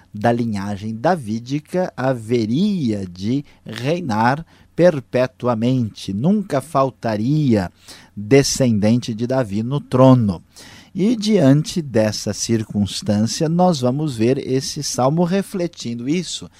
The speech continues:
E que lições extraordinárias e importantes para a história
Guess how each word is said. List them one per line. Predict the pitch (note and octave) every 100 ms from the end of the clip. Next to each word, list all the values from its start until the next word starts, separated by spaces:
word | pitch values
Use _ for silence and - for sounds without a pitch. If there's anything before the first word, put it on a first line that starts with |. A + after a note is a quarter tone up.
| - - - -
E | - F#3+ G3+
que | - G#3 A3+
lições | G#3+ G#3 F#3 - F3+ G#3 F3+ C#3+
extraordinárias | C#3+ F#3+ C3+ B2 B2 G#2+ G#2 G#2 A#2+ C3 C3+ B2 G#2
e |
importantes | C3 - A2 - G#2+ A#2 A#2+ A#2 - - _
para | C3 C3+ C#3 C3+ B2+ - - -
a | - A2+
história | G#2+ F#2 - - - - - E3 E3+ D3 A2+ F#2